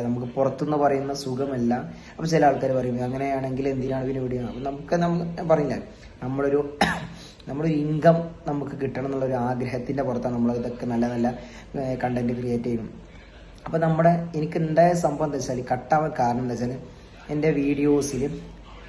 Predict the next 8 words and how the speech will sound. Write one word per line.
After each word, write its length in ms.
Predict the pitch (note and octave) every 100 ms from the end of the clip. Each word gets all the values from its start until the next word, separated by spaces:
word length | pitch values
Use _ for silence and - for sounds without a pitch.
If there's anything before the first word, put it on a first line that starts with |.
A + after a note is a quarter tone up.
| - B2+
എന്തൊക്കെയോ, 520 | C3 B2+ B2+ - B2+ B2
എന്താ 140 | A#2+ A#2+
പറയുക, 240 | A#2 A#2 A2+ A2+ A#2 - C3
നമ്മുടെ 280 | A#2+ A#2 A#2 A2+
ഒരു 120 | A#2 A2 A2 -
പാർട്ടിപരമായിട്ട് 920 | B2+ B2 C3 B2 B2+ A#2+ A#2+ A#2 A#2+ A2+
അല്ലെങ്കിൽ 260 | A2+ A2+ A#2 - - -
ആരെയോ 200 | B2 B2+